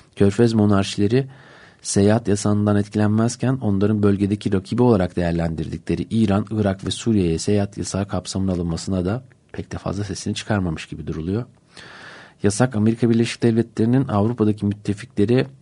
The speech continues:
Avrupa Birliği ve İslam İşbirliği Teşkilatı tarafından sert bir şekilde eleştirilmişti.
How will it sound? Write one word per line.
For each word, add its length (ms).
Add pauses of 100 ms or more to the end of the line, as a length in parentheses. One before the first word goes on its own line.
(160)
Avrupa 440
Birliği 360
ve 140
İslam 760
İşbirliği 500
Teşkilatı 540
tarafından 380
sert 320
bir 60
şekilde 320
eleştirilmişti. 680